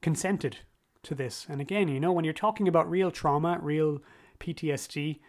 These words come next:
I mean, the word consent is so powerful and so important, and it's really interesting to see it being used here. And if you believed truly that you were having your life messed with in this way,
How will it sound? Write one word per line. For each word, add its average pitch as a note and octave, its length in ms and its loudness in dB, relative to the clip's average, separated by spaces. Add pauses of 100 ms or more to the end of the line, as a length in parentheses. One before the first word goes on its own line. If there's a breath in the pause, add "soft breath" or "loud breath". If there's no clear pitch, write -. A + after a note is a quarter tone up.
(500 soft breath)
I - 40 -12
mean, C3+ 100 -6
the D#3 80 -8
word E3+ 200 2
consent E3+ 540 0
is D3+ 80 -12
so E3 160 0
powerful D3 460 0
and C3 120 -2
so E3 140 -2
important, C#3+ 580 -2
and B2+ 300 -6 (640 soft breath)
it's - 160 -10
really G3 220 2
interesting F3 400 -2
to D3 100 -10
see D#3+ 160 -2
it C#3+ 100 -4
being D3+ 140 -2
used D3 320 -2
here. B2 240 -6
And C#3 220 -4
if C#3 100 -6
you G#3+ 140 2
believed F3+ 480 0
truly E3+ 340 0
that C#3+ 220 -2
you D#3 100 -2
were C#3+ 300 -2 (320 soft breath)
having D3+ 220 -2
your D3+ 120 0
life C#3+ 240 2
messed D3+ 260 -4
with C#3+ 160 0
in C#3 120 -2
this C3+ 200 -2
way, D#3+ 380 0